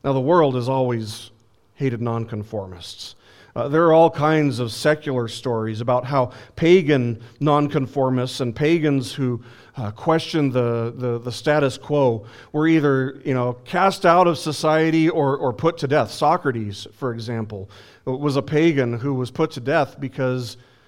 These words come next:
he questioned the status quo. He, he made people feel uncomfortable. He was a nonconformist. Uh, a, a nonconformist can't be controlled.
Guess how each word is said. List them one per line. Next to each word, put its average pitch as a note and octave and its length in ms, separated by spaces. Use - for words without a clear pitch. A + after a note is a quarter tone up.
he E3+ 100
questioned D3 460
the B2+ 40
status C#3 380
quo. A#2+ 420
He, C3 140
he C3+ 140
made D#3 240
people D#3 320
feel D3 340
uncomfortable. C#3+ 600
He A2 140
was C#3 320
a - 60
nonconformist. D#3 1000
Uh, C#3 340
a, - 40
a E3+ 40
nonconformist F#3 1120
can't E3+ 300
be D#3+ 120
controlled. C#3+ 680